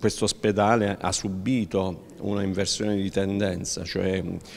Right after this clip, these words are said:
ci sono stati dei cambi per quanto riguarda,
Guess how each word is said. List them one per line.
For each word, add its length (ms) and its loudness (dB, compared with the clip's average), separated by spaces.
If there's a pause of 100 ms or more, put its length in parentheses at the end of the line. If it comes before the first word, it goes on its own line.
ci 140 -2
sono 320 0
stati 360 2
dei 240 0
cambi 640 4 (540)
per 180 -6
quanto 280 0
riguarda, 680 2